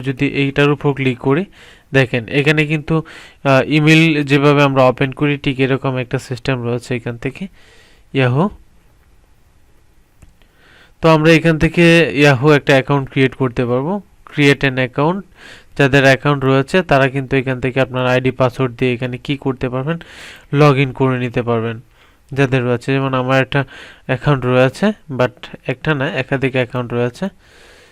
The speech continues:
আমি এইখান থেকে ইচ্ছা করলে কি করতে পারবো,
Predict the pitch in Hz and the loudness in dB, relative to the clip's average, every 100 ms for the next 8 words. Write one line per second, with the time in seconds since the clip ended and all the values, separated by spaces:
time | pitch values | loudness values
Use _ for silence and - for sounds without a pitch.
0 | _ _ _ 131 123 135 135 - 135 147 | _ _ _ -8 -4 -4 -4 -2 -2 -2
1 | 139 147 - 139 - 147 - 151 151 - | -2 -6 -4 -4 -2 -4 -2 -2 -2 -4
2 | 160 156 139 135 131 123 123 | -2 -2 0 0 0 -2 -6